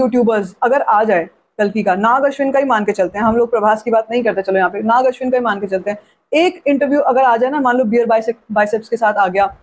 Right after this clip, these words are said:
या किसी और के साथ, ऐसे बड़े YouTuber के साथ आ गया, तो यार मजे आ जाएंगे। north में तो मतलब ऐसे, ऐसे, ऐसे लोग इत-, ऐसे समझ जाएंगे, जान जाएंगे film के बारे में। प्रभास का interview आ जाए।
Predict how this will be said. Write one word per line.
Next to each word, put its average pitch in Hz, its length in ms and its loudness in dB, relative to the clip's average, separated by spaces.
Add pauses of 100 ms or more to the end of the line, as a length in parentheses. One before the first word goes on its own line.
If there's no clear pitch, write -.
(340)
या 285 140 2
किसी 294 240 -2
और 262 140 2
के 262 100 -2
साथ, 262 220 2
ऐसे 247 140 0
बड़े 233 400 2 (160)
YouTuber 233 340 2
के 233 100 0
साथ 226 180 0
आ 208 120 2
गया, 220 120 -2
तो 254 100 -2
यार 311 140 2
मजे 226 360 0
आ 262 120 2
जाएंगे। 220 220 -2
north 220 320 2
में 294 80 -6
तो 330 60 -2
मतलब 311 340 0
ऐसे, 240 260 0
ऐसे, 226 300 -2
ऐसे 226 460 -2 (200)
लोग 277 160 0
इत-, - 200 -4
ऐसे 269 180 0
समझ 262 260 0
जाएंगे, 240 280 2
जान 220 220 2
जाएंगे 202 260 0
film 196 380 -8
के 190 80 -2
बारे 180 160 2
में। 190 120 -4
प्रभास 233 320 2
का 269 80 -4
interview 240 260 0
आ 208 100 2
जाए। 196 220 -2